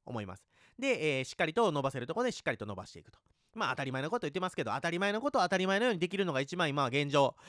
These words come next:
えー、強いんじゃないかなと思いますので、えー、このあたりはぜひね、えー、参考にしていただけたらなというふうに思いますよ、というところでございます。はい。まあ、難しいよ、今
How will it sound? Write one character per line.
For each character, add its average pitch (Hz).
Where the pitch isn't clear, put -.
え 160
ー、 156
強 -
い 196
ん -
じ 151
ゃ 143
な 139
い 131
か 135
な 127
と 135
思 135
い 131
ま 131
す 127
の 110
で、 104
え 160
ー、 156
こ 185
の 190
あ 185
た 185
り 180
は 175
ぜ 170
ひ 131
ね、 107
え 139
ー、 -
参 143
考 131
に 127
し 120
て 139
い 117
た 120
だ 117
け 117
た 104
ら 113
な 117
と 110
い 113
う 113
ふ 120
う 113
に 147
思 117
い 95
ま 107
す -
よ、 113
と 101
い 170
う 160
と 135
こ 143
ろ 202
で 180
ご 131
ざ 113
い 110
ま 180
す。 -
は 233
い。 220
ま 330
あ、 370
難 359
し 359
い 339
よ、 330
今 320